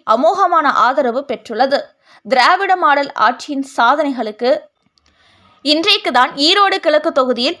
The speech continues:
ஒரு லட்சத்திற்கும் மேலான வாக்குகளை மக்கள் வழங்கியிருக்கிறார்கள். இது எங்களது மூன்றரை ஆண்டுகால ஆட்சியின் சாதனைக்கு மக்கள் கொடுத்த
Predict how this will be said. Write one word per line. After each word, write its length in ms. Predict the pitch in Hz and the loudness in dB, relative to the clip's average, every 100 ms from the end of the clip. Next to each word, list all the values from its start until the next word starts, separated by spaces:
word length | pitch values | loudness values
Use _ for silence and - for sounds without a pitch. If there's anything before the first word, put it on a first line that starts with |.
| - | 0
ஒரு 120 | 285 403 | 0 2
லட்சத்திற்கும் 560 | 370 370 370 370 370 | -4 -4 -6 -2 0
மேலான 320 | 277 262 254 240 | 2 2 2 2
வாக்குகளை 440 | 208 - 277 226 349 - 254 | 2 0 -2 -2 -2 -2 -2
மக்கள் 320 | 254 - 349 220 | -2 0 0 0
வழங்கியிருக்கிறார்கள். 840 | 226 320 208 - 190 214 330 247 - _ _ _ _ _ | 0 -2 -4 -2 -2 0 0 -2 -6 _ _ _ _ _
இது 240 | 311 294 269 - 320 | -2 2 2 2 0
எங்களது 280 | 320 311 294 277 | 2 2 2 0
மூன்றரை 360 | 392 440 381 339 | 0 0 2 2
ஆண்டுகால 420 | 285 285 294 254 233 - 226 | 2 0 2 2 2 2 0
ஆட்சியின் 420 | 330 - 320 302 277 | 0 -2 -6 -4 0
சாதனைக்கு 500 | 220 262 240 - 302 370 247 | 0 0 -4 -2 -2 0 -2
மக்கள் 360 | 240 403 392 | -2 -4 0
கொடுத்த 380 | 277 240 - 262 | -2 -4 -2 0